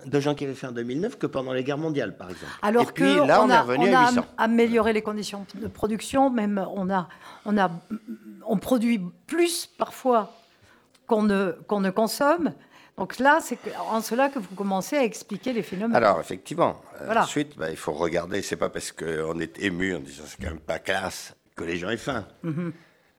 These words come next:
Speaker 1: Et quand je dis « c'est pas classe », il y a un gamin de moins de cinq ans qui meurt de faim toutes les dix secondes. Voilà, on a commencé à parler il y a quoi, deux minutes, eh ben, c'est déjà douze gamins qui sont morts de faim, voilà.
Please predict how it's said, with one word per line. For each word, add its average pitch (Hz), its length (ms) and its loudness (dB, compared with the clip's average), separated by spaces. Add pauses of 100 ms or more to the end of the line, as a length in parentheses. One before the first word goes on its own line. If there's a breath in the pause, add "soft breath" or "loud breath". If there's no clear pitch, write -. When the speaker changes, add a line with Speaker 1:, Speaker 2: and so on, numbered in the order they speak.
(160)
Speaker 1:
Et - 80 -12
quand 87 160 -4
je 87 40 -12
dis « 95 120 -8
c'est 95 160 -4
pas 95 160 -4
classe », 101 560 -8 (200)
il 87 60 -12
y 92 60 -2
a - 140 -8
un 127 100 4
gamin 123 400 2
de 98 100 -4
moins 98 160 -2
de 98 60 -10
cinq 107 240 -4
ans 185 100 4
qui 208 140 -6
meurt 107 200 0
de 110 60 2
faim 170 180 0
toutes 180 200 -6
les 156 80 -2
dix 117 140 -8
secondes. 76 280 -4 (580)
Voilà, 71 300 -2
on 85 40 -16
a - 80 -14
commencé 95 400 -8
à 80 40 -12
parler 87 360 -8
il 87 80 -4
y 76 60 -10
a 78 60 -12
quoi, 73 480 -12
deux 85 100 -10
minutes, 110 440 -2
eh 165 40 -10
ben, 80 280 -10
c'est - 160 -12
déjà 98 180 -10
douze 110 220 -10
gamins 139 280 -4 (300)
qui - 60 -14
sont 104 100 -8
morts 101 200 -8
de 190 80 0
faim, 170 280 0 (160)
voilà. 123 320 0